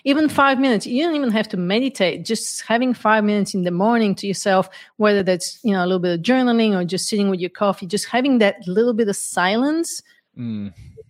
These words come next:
Speaker 1: you can check in with yourself. You know, you can kind of step back and look at the big picture. You can, you can, uh, you know, figure out what are your priorities for the day. Are you fitting everything that's important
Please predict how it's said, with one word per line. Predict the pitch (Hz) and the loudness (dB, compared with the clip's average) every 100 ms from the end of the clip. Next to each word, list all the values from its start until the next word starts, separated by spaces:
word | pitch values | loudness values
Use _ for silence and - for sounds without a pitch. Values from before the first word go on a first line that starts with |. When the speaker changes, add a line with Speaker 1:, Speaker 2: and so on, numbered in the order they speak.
| _ - | _ -20
Speaker 1:
you | - | -8
can | 208 208 - | -4 -4 0
check | - 220 220 | 2 2 2
in | 208 208 | 2 4
with | 196 | 2
yourself. | 190 180 - 185 175 180 175 - - _ _ _ _ - | 2 0 0 2 4 4 2 -2 -16 _ _ _ _ -4
You | 214 202 | -2 0
know, | 180 | 0
you | 185 | -2
can | 185 214 | -4 -4
kind | 214 202 | -2 -2
of | |
step | - - 220 208 214 | -4 0 0 2 2
back | 202 202 | 0 0
and | 190 | 0
look | 196 196 | 0 0
at | 175 | -4
the | |
big | 165 180 - | -2 -4 -4
picture. | 190 175 - 190 | -4 -4 -4 -2
You | 180 180 | -2 -2
can, | 185 180 175 - _ _ - - | -2 -4 -4 -10 _ _ -20 -4
you | 202 | -2
can, | 208 196 196 _ _ _ | 0 0 -2 _ _ _
uh, | 233 202 214 | -4 -2 2
you | 208 | 2
know, | 180 175 - | 2 0 -6
figure | - 262 247 | -2 2 4
out | 202 190 | 4 4
what | 220 240 | 4 4
are | |
your | 220 214 | 2 2
priorities | - 196 190 185 180 - | 2 4 4 2 0 -4
for | 185 | -4
the | 175 | -2
day. | 180 175 170 175 214 | 0 2 0 -2 -2
Are | |
you | 202 226 | 0 0
fitting | - - 220 202 196 180 - _ _ _ _ | -2 0 0 2 -2 -4 -14 _ _ _ _
everything | 214 202 202 208 | 0 2 2 0
that's | 185 180 - | 0 0 -2
important | 175 - 196 190 185 185 | -4 0 2 2 0 -2